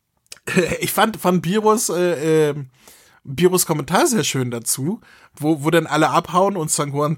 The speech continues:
da alleine steht mit seinem Plan sozusagen. Beerus so, "Ah, einer dümmer als der andere." Das fand ich sehr bezeichnend. <laughs>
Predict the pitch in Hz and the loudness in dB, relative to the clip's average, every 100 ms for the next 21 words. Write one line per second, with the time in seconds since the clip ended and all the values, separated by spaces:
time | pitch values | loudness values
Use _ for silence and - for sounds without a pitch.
0 | - 147 139 120 127 139 170 - 190 160 | -6 -4 -4 -2 -4 0 0 0 -2 -2
1 | 160 165 - 160 170 165 160 160 156 151 | -2 -2 -2 -2 0 -4 -4 -2 -2 -2
2 | 156 143 131 - - - - - 139 160 | -6 -4 -6 -8 -10 -10 -6 -2 2 4
3 | 156 143 131 - 143 147 123 113 127 - | 4 2 0 -2 0 2 4 2 2 0
4 | 131 113 117 135 123 110 110 - - - | 2 0 0 -4 -6 -8 -10 -12 -18 -20
5 | - 151 196 294 294 190 175 156 127 127 | -10 -2 0 0 0 0 2 2 2 0
6 | 131 - 135 - - | -4 -2 0 0 -2